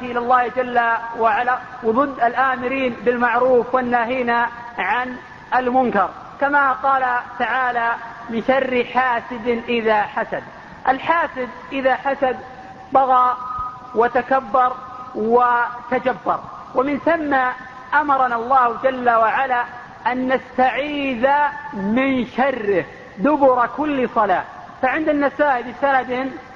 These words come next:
صحيح عن عقبة بن عامر أن النبي صلى الله عليه وسلم قال:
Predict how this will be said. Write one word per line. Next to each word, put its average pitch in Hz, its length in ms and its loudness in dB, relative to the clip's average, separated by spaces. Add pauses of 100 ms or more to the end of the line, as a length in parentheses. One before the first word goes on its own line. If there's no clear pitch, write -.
(320)
صحيح 240 340 0
عن 233 100 -4
عقبة 247 460 2 (220)
بن 254 200 -4
عامر 208 340 -2 (380)
أن 240 100 -2
النبي 269 280 0
صلى 262 140 0
الله 247 160 2
عليه 226 140 0
وسلم 262 280 2 (100)
قال: 269 240 4